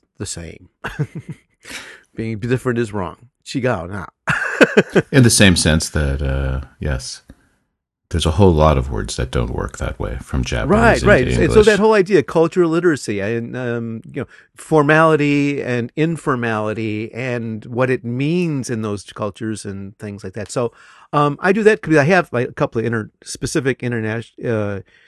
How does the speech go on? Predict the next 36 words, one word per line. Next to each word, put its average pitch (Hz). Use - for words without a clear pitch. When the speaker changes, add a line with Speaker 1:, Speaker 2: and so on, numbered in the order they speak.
Speaker 1:
international 135
communication 123
type 104
classes. 175
I 117
also 117
teach -
a 101
large 135
number 113
of 95
students, 95
uh, 104
at 117
one 123
university 107
who 117
are, 101
you 117
know, 101
they're 117
English 120
classes, 175
but 120
all 165
of 139
them 110
are 101
foreign 107
language 110
majors. 104
They're 117
all 127
learning 117
English 135
and 147